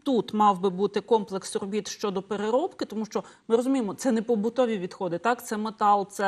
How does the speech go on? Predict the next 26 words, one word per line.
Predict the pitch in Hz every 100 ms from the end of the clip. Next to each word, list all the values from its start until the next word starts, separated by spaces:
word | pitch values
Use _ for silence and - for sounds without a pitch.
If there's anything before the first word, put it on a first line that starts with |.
| 196
е, | 190 - - - 185 180 185 185 185 185 185 185
важкі | 175 220 233 - 240
відходи. | 190 - - 208 180 180 - - - -
І, | 233 226
можливо, | 240 233 240 285 285 240 208
варто | 196 240 262 285 254 220
продавати | - - 208 196 196 226 262 226 185 -
це | - 208
сміття, | 185 196 180 - 233
так, | 262 214 220 220
на | 196
переробку | 208 202 202 220 - 202 - - -
іншим | 240 220 196
країнам, | 175 190 185 240 370 226
які | 196 185 247
мають | 220 214 247
для | 190 185
цього | 190 233 226
достатньо | 180 190 - 208 208 208 220 202
потужностей | - 196 247 285 262 208 - 185 -
і |
достатньо | 190 208 - 233 233 220
розвинуті | 226 202 202 226 196 160 -
у | 156
цій | 151 -
сфері. | 147 - 139 127